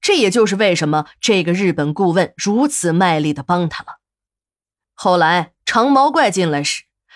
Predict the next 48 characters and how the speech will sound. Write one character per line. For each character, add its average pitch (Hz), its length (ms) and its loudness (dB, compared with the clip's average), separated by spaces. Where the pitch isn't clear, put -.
由 285 100 0
于 339 120 2
齐 294 320 -2
正 294 220 0
家 262 160 2
和 269 140 0
朝 233 320 0
廷 285 120 -2
的 233 80 0
特 226 220 -2
殊 285 220 -2
关 175 240 0
系， - 220 -10
在 175 180 -4
谈 170 320 -6
判 196 240 -2
细 190 240 -4
节 160 220 -2
里 139 240 -6
保 170 260 2
留 185 220 2
了 294 100 2
齐 185 300 -4
正 190 180 -2
家 165 200 0
的 160 80 -6
矿 160 200 -6
场。 - 260 -14
再 202 240 0
后 135 220 -10
来， - 260 -18
日 262 260 0
本 143 180 -4
人 151 120 0
又 160 100 0
打 - 240 -12
了 139 80 -12
进 151 140 -8
来， - 220 -20
由 196 120 0
于 226 100 2
齐 226 240 -2
正 233 160 0
家 277 160 0
和 262 120 0
日 247 180 0
本 151 180 -2
呢， 156 140 -2